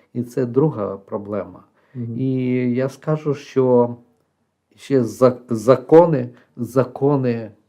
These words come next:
Speaker 1: які приймають в Європі, вони також дуже великий, я би сказав, вред приносить для того, щоб церкви могли противостояти.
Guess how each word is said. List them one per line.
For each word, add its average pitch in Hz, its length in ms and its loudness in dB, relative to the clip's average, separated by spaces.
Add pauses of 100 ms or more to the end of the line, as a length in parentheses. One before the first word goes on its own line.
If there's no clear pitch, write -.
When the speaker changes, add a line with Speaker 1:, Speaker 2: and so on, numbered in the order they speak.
(640)
Speaker 1:
які 113 640 -4 (220)
приймають 113 580 0
в 107 60 -12
Європі, 107 640 -4 (320)
вони 110 220 -14
також 107 640 -12 (280)
дуже 117 580 -4 (840)
великий, 113 1040 -4
я 117 180 -6
би 107 100 -10
сказав, 107 680 -4 (360)
вред 127 420 -2
приносить 110 760 -6 (580)
для 110 320 -8
того, 101 380 -6
щоб 107 300 -12 (380)
церкви 117 800 -4 (500)
могли 117 300 -6
противостояти. 107 1040 -8